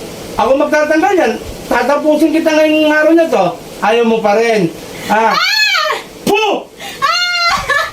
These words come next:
Speaker 1: Tatanggalin mo o hindi? Ayaw pa rin. Tigas, oh. Matigas po ito. Da-, kung siya po ito, tatanggalin niya. Ah, sabi niya, ako pa po ito. O, ano? Tatanggalin mo talaga?
Speaker 2: Ah!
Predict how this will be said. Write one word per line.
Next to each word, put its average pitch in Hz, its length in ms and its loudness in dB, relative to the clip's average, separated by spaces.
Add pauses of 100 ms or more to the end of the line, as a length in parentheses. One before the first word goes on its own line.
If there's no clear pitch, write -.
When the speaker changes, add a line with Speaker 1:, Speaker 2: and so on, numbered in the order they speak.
Speaker 1:
Tatanggalin 247 720 0
mo 339 240 2
o 294 60 2
hindi? 214 420 2
Ayaw 247 480 2
pa 262 160 0
rin. 269 240 0
Tigas, 208 400 0
oh. 226 160 0 (720)
Matigas 175 560 -2
po 220 80 0
ito. 214 400 0 (240)
Da-, - 240 0
kung 196 160 -2
siya 220 160 -2
po 233 80 2
ito, 202 240 0
tatanggalin 170 640 -2
niya. 170 320 0
Ah, - 160 -4
sabi 160 320 0
niya, 160 160 0
ako 147 160 -8
pa 143 160 -4
po 139 140 0
ito. 160 220 -2 (520)
O, - 40 0 (120)
ano? 233 320 0 (480)
Tatanggalin 247 460 0
mo - 20 -4
talaga? 247 560 0
Speaker 2:
Ah! 605 880 0